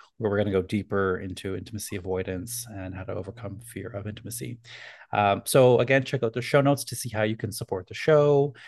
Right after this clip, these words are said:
And please join us on the last Thursday of the month in the G M B Zoom Hangout. Thank you again to my lovely host, Matt, and we'll see you guys next time.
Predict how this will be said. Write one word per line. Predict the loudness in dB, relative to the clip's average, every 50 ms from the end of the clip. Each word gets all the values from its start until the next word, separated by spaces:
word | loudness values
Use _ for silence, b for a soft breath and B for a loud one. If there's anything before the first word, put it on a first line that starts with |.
| B B B B
And | B 2 2 2 2 0
please | 0 0 0 0 0
join | 0 -2 0 0
us | 0 0 -2 -6 -8 -6
on | -4 -2 -2 -2 -2
the | 0
last | 0 0 0 0 -2 -4 -4
Thursday | -4 -4 -4 -6 -6 -6
of | -4 -4 -4 -4 -4
the | -6 -6
month | -4 -4 -4 -6 -8 _ -20 -20 _ -8
in | -6 -4 -4 -4 -4 -4 -4
the | -6 -6
G | -6 -6 -6 -6
M | -6 -6
B | -6 -6 -8 -8
Zoom | -8 -8 -8 -8
Hangout. | -6 -4 -4 -2 0 0 -2 -2 -6 -14 -20 _ B B B B B B B _ _ -6
Thank | -4 -2 0
you | 0
again | 2 2 2 0 0
to | -4 -6 -6
my | -4 -4 -4
lovely | -4 -4 -6 -6 -4 -6 -8
host, | -6 -8 -10 -10 -8 -6
Matt, | -4 -2 -2 -2 -4 -6 -8 -14 -12
and | -10 -8
we'll | -8 -8 -8
see | -6 -6 -4
you | -2
guys | -2 -2 -2 -2 -6 -10 -14
next | -16 -16 -16 -20 -20
time. | _ _ -20